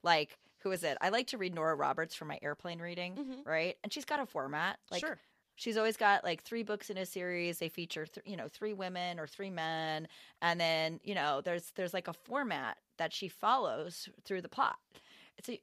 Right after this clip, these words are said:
Speaker 1: you know what you're getting out of Nora Roberts. It's, it's expected, but it's endearing and, you know, it's always entertaining.
Speaker 2: I like that. I think people, I think people know what they're gonna get with me for the most part.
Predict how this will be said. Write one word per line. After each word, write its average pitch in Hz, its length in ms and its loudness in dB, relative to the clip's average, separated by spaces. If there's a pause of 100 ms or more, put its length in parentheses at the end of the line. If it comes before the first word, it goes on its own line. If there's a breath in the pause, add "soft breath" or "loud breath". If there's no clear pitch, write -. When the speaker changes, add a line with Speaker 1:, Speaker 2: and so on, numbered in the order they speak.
Speaker 1:
you 240 140 -4
know 302 180 6
what 320 120 4
you're 262 100 -4
getting 220 280 2
out 143 100 -2
of 147 80 -4
Nora 151 160 -4
Roberts. - 420 -4
It's, - 400 -16
it's 180 180 -12
expected, 220 560 -4
but 185 120 -2
it's - 460 -4
endearing 170 800 -2
and, 156 360 -4 (140)
you 175 120 -6
know, 151 180 0
it's 160 120 -2
always 175 200 0
entertaining. 143 640 -8 (240)
Speaker 2:
I 311 100 -6
like 320 260 -4
that. - 120 -2
I 302 60 -2
think 392 200 -8
people, 247 540 -2
I 349 60 -4
think 392 140 -8
people 202 200 -6
know 190 140 -4
what 185 160 -4
they're 180 100 -6
gonna 165 160 -8
get 151 200 -8
with 156 140 -10
me 165 120 -12
for 208 140 -10
the 208 100 -8
most 214 260 -8
part. 247 220 -8